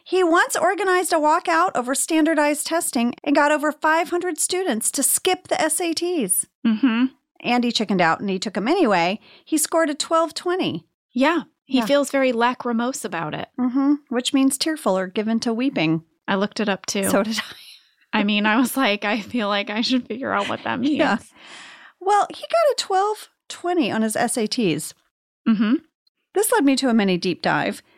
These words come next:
Speaker 1: Per a website called Prep Scholar, who did a survey in two thousand and nineteen, the S A T score range is four hundred to sixteen hundred for your total score.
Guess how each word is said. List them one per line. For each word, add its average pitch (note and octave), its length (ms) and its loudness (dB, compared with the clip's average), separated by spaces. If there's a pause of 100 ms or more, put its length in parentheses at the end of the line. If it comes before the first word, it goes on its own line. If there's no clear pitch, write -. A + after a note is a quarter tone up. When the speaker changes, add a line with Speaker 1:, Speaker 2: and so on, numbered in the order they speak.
(400)
Speaker 1:
Per G#4 240 0
a F#4 60 0
website D4 460 0
called A3 260 -2
Prep - 240 -4
Scholar, F3 500 -2
who A#3+ 140 -6
did G#3 160 -2
a G3 60 -4
survey F#3+ 480 0
in F#3 80 -2
two G#3 140 -4
thousand F#3 320 -2
and E3+ 100 -2
nineteen, E3+ 640 -2 (600)
the A#3+ 80 2
S D4 160 2
A F#4+ 80 0
T E4+ 160 2
score A#3 360 2
range F#3+ 340 -2
is F3 140 -4
four C#4 220 0
hundred C#4 260 -2
to A#3 60 -4
sixteen G#3+ 420 -4
hundred E3+ 300 -2
for F#3+ 140 -8
your E3 140 -2
total E3 400 -4
score. - 540 -4